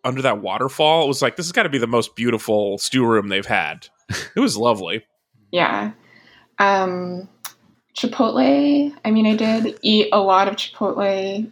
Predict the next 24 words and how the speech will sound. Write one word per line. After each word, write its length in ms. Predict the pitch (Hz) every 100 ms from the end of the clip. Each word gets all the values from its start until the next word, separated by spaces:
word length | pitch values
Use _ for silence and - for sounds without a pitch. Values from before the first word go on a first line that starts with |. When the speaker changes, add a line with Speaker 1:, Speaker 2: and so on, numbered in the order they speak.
| _
Speaker 2:
um, 720 | 196 190 185 180 180 202 214 - _ _ - - _ _ _
when 400 | 190 196 185 185
I 120 | -
lived 260 | 190 185 185
in 80 | 208
Portland 540 | - 190 202 240 320 -
Speaker 1:
I 80 | 202
did 100 | 202
too. 40 | 190
Speaker 2:
and, 580 | 185 185 185 190 - - _ _ _ _ _ _ 202
uh, 580 | 185 180 180 180 185 -
worked 480 | - 196 190 - -
near 220 | 202 180
one 440 | 180 185 208 240 240
and 240 | 190 185 185
went 120 | 196
to 60 | 196
Speaker 1:
Yeah. 40 |
Speaker 2:
school 200 | - 185
near 180 | 185 190
one. 360 | 190 226 269 -
So, 260 | - 190
<laughs> 1300 | 220 - - 302 - - - - - - - - -
um, 640 | 202 196 190 190 185 202